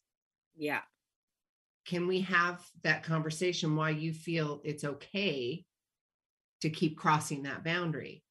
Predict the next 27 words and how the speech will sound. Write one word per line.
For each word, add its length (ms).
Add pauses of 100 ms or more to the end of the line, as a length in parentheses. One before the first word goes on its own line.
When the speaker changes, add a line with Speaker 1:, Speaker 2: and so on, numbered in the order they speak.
(120)
Speaker 2:
Get 300
curious, 640
get 240
compassionate, 920
get 240
curious, 640
get 240
compassionate. 580 (420)
If, 420 (100)
in 160
fact, 680
the 80
relationship's 760
important 460
to 80
you. 200 (460)
Speaker 1:
Right. 200
Speaker 2:
If 160
it's 200
not 480
deep 300
and 120
authentic 560
and 120
genuine 480
for 180
you 580